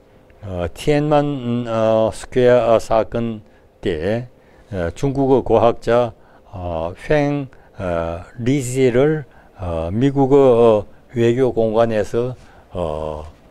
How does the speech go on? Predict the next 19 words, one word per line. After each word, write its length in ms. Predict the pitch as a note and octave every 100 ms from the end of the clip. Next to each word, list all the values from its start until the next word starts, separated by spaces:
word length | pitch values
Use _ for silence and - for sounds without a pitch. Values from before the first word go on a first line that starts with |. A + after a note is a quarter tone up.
| _ - -
보호를 600 | - A#2+ A#2+ C#3 A#2+ G#2
해주었습니다. 760 | A2 G2+ G2 E2+ F2 D#2 D2+ - - - - - _ _
이러한 300 | C3+ C#3 D#3
것은, 480 | D3+ C3+ D3+ C#3+ B2 - - -
어, 360 | - F2 E2 D#2+ D#2+ D#2+ - -
미국의 580 | - C3+ C#3 C3+ C#3+ A2+
외교 640 | G#2 B2 B2+ C3+ C#3 A#2+
공관들이, 840 | G#2 A2+ G2+ B2+ B2 G#2 G2 C3+ C#3 - - -
에, 520 | F#2 E2 D#2 D#2+ D#2+ D#2+ - _ _ _ -
해외에서, 840 | B2+ B2+ C3+ B2+ - B2 A2+ G#2 - _ _ -
어, 240 | F#2+ F2 E2+
다른 300 | G#2+ A2+ A#2+
나라에서 500 | C3 C3 A#2+ G2+ A2
할 180 | G#2 G#2
수 140 | -
있는, 460 | G#2 F#2+ A#2 A2+ A2 - _ _ -
어, 520 | F2 E2 D#2+ D#2+ E2 - - _ _ -
최소한도의 1300 | - B2 A#2+ - A#2+ A2+ A2+ G#2+ A2 A2+ D3+ D3+ C3 A2+
노력입니다. 720 | G#2 G2 F2+ F2 E2+ E2